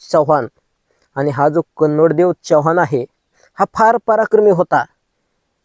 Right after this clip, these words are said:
म्हणून तो जो आहे अल्लाउद्दीन खिलजी, त्यानं या चव्हाणाला पत्र पाठवलं की तुमच्या राज्यामधून मला पुढं जायचं आहे,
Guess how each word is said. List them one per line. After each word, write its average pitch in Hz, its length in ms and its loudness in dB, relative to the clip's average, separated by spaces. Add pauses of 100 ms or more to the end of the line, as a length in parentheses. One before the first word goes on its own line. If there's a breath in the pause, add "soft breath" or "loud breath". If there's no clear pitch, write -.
(500)
म्हणून 170 420 2 (840)
तो 160 140 4
जो 156 120 2
आहे 165 260 2
अल्लाउद्दीन 160 560 2
खिलजी, 156 380 0 (680)
त्यानं 147 220 2
या 156 180 4
चव्हाणाला 151 440 0 (140)
पत्र 156 260 -2
पाठवलं 139 460 -2 (600 soft breath)
की 196 80 4 (140)
तुमच्या 214 420 2
राज्यामधून 202 560 2
मला 190 180 2 (100)
पुढं 175 200 2
जायचं 160 340 2
आहे, 135 260 0